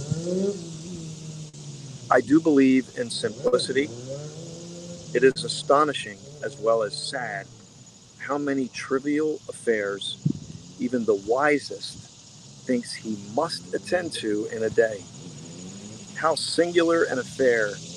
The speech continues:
he thinks he must omit. When the mathematician would solve a difficult problem, he first frees the equation of all encumbrances and reduces it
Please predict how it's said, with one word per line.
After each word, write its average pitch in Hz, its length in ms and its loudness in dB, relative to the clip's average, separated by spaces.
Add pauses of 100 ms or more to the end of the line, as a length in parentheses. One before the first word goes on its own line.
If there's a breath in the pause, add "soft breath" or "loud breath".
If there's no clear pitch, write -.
(340)
he 123 100 0
thinks 127 280 2
he 117 140 0
must 110 280 0
omit. 104 320 2 (1500)
When 113 100 0
the 110 160 -2
mathematician 147 800 0 (180)
would 117 120 -8
solve - 380 -4
a 131 40 -2
difficult 180 540 -2
problem, 95 340 -2 (720)
he 117 80 -6
first - 540 0 (240)
frees 139 260 4
the 147 100 4
equation 113 460 2
of 98 120 -4 (120)
all 139 340 2
encumbrances 117 1400 -2
and 101 100 -8
reduces 127 540 2
it 95 120 -4